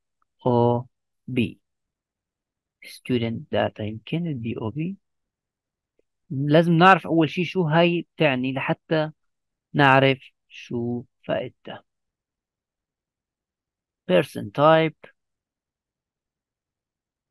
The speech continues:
بي آر type آي دي، بي آر type آي دي. دي أو بي. على ما أظن ال دي أو بي هي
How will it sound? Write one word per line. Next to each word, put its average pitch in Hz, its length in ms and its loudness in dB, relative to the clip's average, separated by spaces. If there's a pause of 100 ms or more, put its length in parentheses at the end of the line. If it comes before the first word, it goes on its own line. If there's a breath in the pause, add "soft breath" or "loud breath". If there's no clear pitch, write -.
(2000)
بي 127 160 -4
آر 131 160 0
type 127 380 -8
آي 98 200 -10
دي، - 200 -20 (120)
بي 123 140 -10
آر 117 120 -8 (120)
type 117 220 -10
آي - 240 -14
دي. - 60 -20 (1900)
دي 123 600 -8
أو 113 340 -4
بي. - 340 -12 (880)
على 156 240 6
ما 135 160 6
أظن 139 380 0 (260)
ال 120 120 -10
دي 131 140 0
أو 123 140 0
بي 120 380 -4
هي 117 420 0